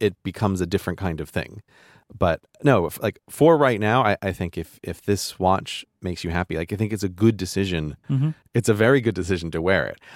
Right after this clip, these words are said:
Speaker 1: And, and it also feels, listening to you tell the details that I was unaware about how this came to be, that the, the stars of the universe aligned to make sure that Mike was wearing this watch,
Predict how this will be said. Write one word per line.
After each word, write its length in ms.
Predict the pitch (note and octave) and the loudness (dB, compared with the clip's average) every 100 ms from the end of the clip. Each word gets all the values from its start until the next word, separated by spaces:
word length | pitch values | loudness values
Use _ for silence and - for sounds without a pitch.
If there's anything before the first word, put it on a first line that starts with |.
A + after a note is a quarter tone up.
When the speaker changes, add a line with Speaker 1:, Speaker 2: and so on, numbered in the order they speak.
| - | -6
Speaker 1:
And, 220 | A#2+ A#2 - | -2 -2 0
and 120 | A#2+ | 2
it 80 | A#2 | 4
also 300 | C3+ B2+ A#2+ | 4 4 0
feels, 460 | - G#2+ G2 F2+ - | 4 2 2 -4 0
listening 320 | B2+ D3 C3+ | 0 2 2
to 100 | B2+ | 2
you 120 | A2+ | 0
tell 260 | G#2 A2 G#2 | 0 0 0
the 80 | |
details 460 | F#2+ G#2+ G#2 G2+ F#2 | -2 -4 -2 -2 -2
that 100 | F#2 | -2
I 60 | F2 | -2
was 180 | F2 | -2
unaware 360 | F2+ E2+ E2+ E2+ | -2 -2 -4 -4
about 200 | D#2+ D2+ | -4 -4
how 180 | - F#2 | -4 -4
this 200 | E2+ E2+ | -4 -8
came 200 | F2+ F2 | -8 -8
to 60 | E2+ | -6
be, 220 | F2+ G2+ | -6 -4
that 180 | G2+ F2+ - - - _ | -2 -4 -6 -20 -20 _
the, 160 | - A#2 B2+ - | 0 0 -2 -2
the 160 | G#2+ | -2
stars 720 | G2+ - C3+ C#3+ D#3+ D#3 D3+ | 0 2 4 6 6 4 4
of 120 | C3+ A#2 | 2 0
the 80 | |
universe 560 | A2+ A#2 B2+ G#2+ G#2+ - | 0 2 2 4 2 2
aligned 720 | F#2 F2+ G2+ F2+ F2 E2+ D#2+ - _ | 0 2 2 0 0 -4 -6 -12 _
to 120 | - G#2 | -6 -2
make 320 | G2 G#2+ G#2+ | 2 0 0
sure 460 | - G#2+ G2+ G2 | 0 2 4 4
that 200 | D2+ F#2 | 2 -2
Mike 300 | F2+ F2 F2 - | -4 -4 -4 -4
was 160 | F2 | -6
wearing 540 | F2 E2+ E2+ E2 D#2+ D2+ _ | -2 -2 0 -2 -6 -12 _
this 260 | E2 D#2 - | -6 -6 -6
watch, 380 | - - - | -8 -8 -14